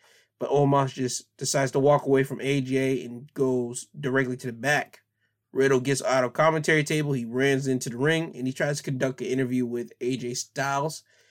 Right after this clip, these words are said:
A J lets Riddle know that him and Omos are just having a disagreement, but that's what a great tag team does. And they go through this, but Riddle has never been through this because A J considers Riddle a joke.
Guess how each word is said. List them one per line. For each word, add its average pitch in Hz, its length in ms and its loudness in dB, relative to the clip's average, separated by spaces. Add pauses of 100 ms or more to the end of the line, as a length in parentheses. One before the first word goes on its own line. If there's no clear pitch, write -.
(320)
A 143 160 0
J 143 360 0 (100)
lets - 580 -4 (100)
Riddle 139 300 4
know 135 180 4
that 120 260 0 (380)
him 156 200 2
and 127 80 0
Omos 135 380 4
are 123 60 -4
just 127 220 0
having 131 240 2
a 117 40 -6
disagreement, 131 680 -2
but 113 100 -14
that's 127 240 -2
what 127 140 -4
a 117 40 -8
great 123 280 0
tag 127 320 -2
team 127 340 -6 (640)
does. 143 580 2 (160)
And 135 180 -4
they 127 120 -2
go 143 240 6
through 139 220 2
this, 143 180 2
but 131 320 -2 (340)
Riddle 139 580 2
has 131 180 -4
never 131 200 2
been 143 260 2
through 143 180 0
this 147 180 4
because 120 380 -4
A 123 180 -2
J 127 160 -2
considers 127 540 -2
Riddle 131 320 2
a 113 60 -6
joke. 135 540 -2